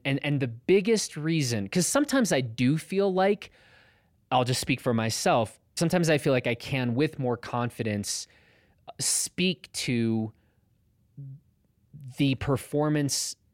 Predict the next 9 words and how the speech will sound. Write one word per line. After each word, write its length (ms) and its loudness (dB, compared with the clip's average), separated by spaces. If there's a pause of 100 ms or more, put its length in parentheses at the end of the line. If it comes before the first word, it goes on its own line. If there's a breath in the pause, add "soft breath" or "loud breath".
(180)
of 200 0
a 80 4
ski 580 0
that 260 -2
maybe 260 2
I 60 0
haven't 560 0
been 160 0
on 380 0